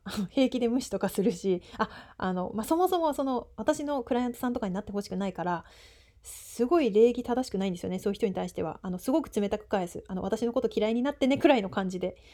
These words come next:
思ったことズバッて言って、あ、それで嫌いになってくれたらそれでいいみたいな。い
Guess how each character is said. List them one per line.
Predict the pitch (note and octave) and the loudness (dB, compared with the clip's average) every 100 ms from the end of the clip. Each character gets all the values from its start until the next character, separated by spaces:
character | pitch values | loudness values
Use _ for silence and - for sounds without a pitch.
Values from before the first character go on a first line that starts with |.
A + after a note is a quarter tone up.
| - - - | -20 -20 -10
思 | - C4 | 0 2
っ | D4+ | 2
た | A#3+ | 0
こ | - | 0
と | |
ズ | F3 | 0
バ | F#3 | 0
ッ | F#3+ | -2
て | F3+ | -4
言 | D#3 | -6
っ | |
て、 | - F#3+ F3 | 0 2 2
あ、 | - G3 | -2 0
そ | A#3+ | 2
れ | B3 | 2
で | B3+ | 0
嫌 | C4 | 0
い | B3 | 0
に | B3 | 0
な | C4 | -2
っ | |
て | - A#3 | 2 2
く | A#3+ | 4
れ | A#3 | 2
た | A#3+ | 4
ら | D#4 F#3+ - | 4 2 0
そ | - F#3+ | -2 0
れ | F#3 | 2
で | G3 | 2
い | G3 | 0
い | |
み | F3 | -4
た | E3+ D#3 | -6 -8
い | |
な。 | D#3+ | -8
い | D3 - - - _ | -12 -16 -20 -20 _